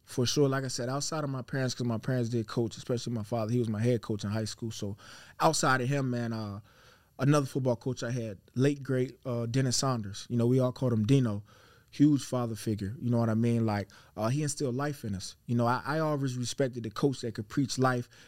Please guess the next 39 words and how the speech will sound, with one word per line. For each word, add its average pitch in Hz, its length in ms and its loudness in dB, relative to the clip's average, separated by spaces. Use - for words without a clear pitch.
as 117 180 -2
well 127 220 2
as 123 180 -6
sports. - 540 -6
You 139 80 0
know 139 60 4
what 131 100 2
I - 20 -2
mean? 139 180 0
Because 135 340 -6
outside 147 420 -2
of 131 60 -2
the 123 160 -6
X's 127 320 -4
and 120 100 0
O's 123 300 4
or 110 160 0
whatever 143 300 4
sports 135 340 -4
you're 127 60 -4
doing, 123 160 4
outside 147 420 0
of 123 80 -4
that, 135 180 -4
man, 123 280 -2
it's, 131 320 -6
it's 127 180 2
a 110 60 0
huge 135 420 2
life 131 300 -2
out 107 160 -6
there. 98 240 -6
You 120 80 0
know 120 100 4
what 117 100 2
I 113 60 -2
mean? 120 340 -2
And, 107 140 -6
um, 107 260 0